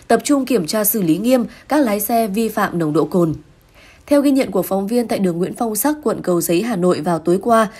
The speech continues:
tổ công tác của đội Cảnh sát Giao thông số sáu, Phòng Cảnh sát Giao thông Công an thành phố Hà Nội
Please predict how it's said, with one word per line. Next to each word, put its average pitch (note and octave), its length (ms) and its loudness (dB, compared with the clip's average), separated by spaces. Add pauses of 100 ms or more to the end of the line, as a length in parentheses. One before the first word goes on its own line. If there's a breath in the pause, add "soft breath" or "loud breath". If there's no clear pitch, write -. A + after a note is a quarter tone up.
(160 loud breath)
tổ A3+ 120 6
công A3+ 200 0
tác D#4 200 2
của G3 100 0
đội E3+ 180 0
Cảnh E3 180 -4
sát E3 180 0
Giao - 160 -2
thông G3 240 -4
số F#3 180 0
sáu, F#3+ 400 0 (200 loud breath)
Phòng G#3+ 220 4
Cảnh F#3+ 140 -2
sát D4+ 160 2
Giao B3 160 0
thông A3+ 240 -4
Công G#3+ 140 -2
an G#3 180 -6
thành F3+ 180 -4
phố F3 140 -2
Hà A3 120 0
Nội F3 260 2